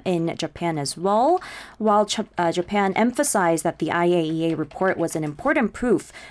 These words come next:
of the safety of the contaminated water discharge, China has repeatedly publicly expressed its ex-, uh, position, referring to the water as nuclear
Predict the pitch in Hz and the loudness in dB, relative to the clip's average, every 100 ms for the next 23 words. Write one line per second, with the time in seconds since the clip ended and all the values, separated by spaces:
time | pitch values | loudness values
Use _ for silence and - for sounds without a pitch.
0 | - 175 170 190 185 - 170 - - 160 | -6 -2 0 0 0 0 -2 -2 -6 -8
1 | - 165 160 143 - 170 165 156 170 202 | -4 -4 -2 -4 -2 0 2 0 0 -2
2 | - 240 254 269 - - - - 269 277 | -2 -2 -2 -2 -8 -12 -20 -6 0 2
3 | 302 247 196 190 233 240 196 170 - _ | 4 2 2 0 -2 0 2 0 -2 _
4 | - 285 294 - 170 156 - - - 147 | -4 -2 0 0 -2 -2 -4 -4 -2 -2
5 | - - 160 - - - - - 160 196 | -2 -4 -6 -6 -6 -8 -8 -6 -4 -2
6 | 180 131 - 135 139 208 - - 185 175 | 0 -2 -2 -4 -4 -8 -14 -8 -4 -2
7 | - 208 208 202 202 202 180 175 165 160 | 2 4 4 4 2 4 4 4 2 2
8 | 170 175 175 165 156 180 202 262 - 180 | 2 4 2 2 0 2 2 2 0 0
9 | 131 | 0